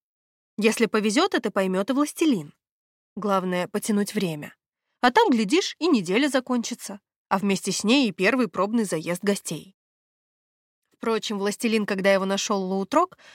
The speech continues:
был занят совсем другим. И непонятно, к счастью это или не очень.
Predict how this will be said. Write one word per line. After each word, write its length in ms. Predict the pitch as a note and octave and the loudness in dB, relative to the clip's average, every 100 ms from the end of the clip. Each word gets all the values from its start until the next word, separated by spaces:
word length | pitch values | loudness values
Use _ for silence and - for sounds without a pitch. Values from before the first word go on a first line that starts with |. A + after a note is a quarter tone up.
| _ | _
был 220 | B3 D#4 | 0 2
занят 340 | C4 C#4+ B3+ A#3 | 2 2 0 -4
совсем 480 | - B3 G4 D#4 G3+ | -6 -4 -2 -2 0
другим. 480 | F#3 E3 E3 D#3+ - _ _ _ _ _ | -4 -4 -6 -8 -14 _ _ _ _ _
И 80 | G#3+ | 2
непонятно, 600 | G#3 F3+ G3 F#3 D#3+ E3 | 4 4 2 0 -2 -6
к 60 | - | -2
счастью 500 | - A#3 - A3+ G3+ | 2 2 2 -2 -2
это 320 | D#3+ - - _ _ _ | -2 -8 -20 _ _ _
или 200 | G3+ G3 | -2 0
не 160 | G3+ A#3+ | 2 2
очень. 440 | G3 D3 - F3+ | 0 -2 -8 -10